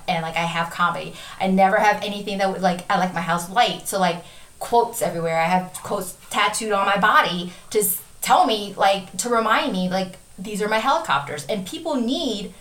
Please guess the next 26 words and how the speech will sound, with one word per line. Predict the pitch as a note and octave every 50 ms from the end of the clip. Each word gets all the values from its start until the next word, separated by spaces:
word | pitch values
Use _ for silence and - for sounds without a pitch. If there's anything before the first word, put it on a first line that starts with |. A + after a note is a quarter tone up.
| - - - - -
to | - B3+
find | C4 - C4 C4 E4+ F#4+ -
that. | F3+ F#3 F#3+
It | A3
is | B3 C4 C4
literally, | C4+ D4 E4 E4+ E4+ D#4+ C#4 B3 F#3+
blessings | F#3 B3+ C#4 D4 D4+ E4 D#4+ D4
are | C4+
happening | B3+ B3 A#3 A#3 A#3 B3 G#3 F3+
everywhere. | F#3 G3 G3+ A3 F#3+ E3 E3+ E3+ E3 F3
They | F#3 A3 B3+ C4
choose | B3+ - - D#4+ E4 E4 D#4+ - - - - - - - - - - - -
not | A#3+ B3 C4 C4+ C#4 C4+
to | D4 C#4
see | - - C4 C4 C4+
it | C4+
because | B3 B3 B3 A#3+ G#3+
they | G#3+ G3+
choose | F#3 - - B3 A#3+ A3+ G#3+ -
to, | - G#3+ F#3+ F#3 F3+ - - - - - - - - - - - A#3 F#3 F3+ - - - -
uh, | A3 G3 F#3 F3+ F3 F3 F3 -
see | - - - C#4+ C#4
other | - - A3 A3 G#3+
things | F#3+ - G3+ F#3 F#3 F#3 F3+
that | - F#3+ F3+ E3+
are | E3+ E3 E3 E3 E3 E3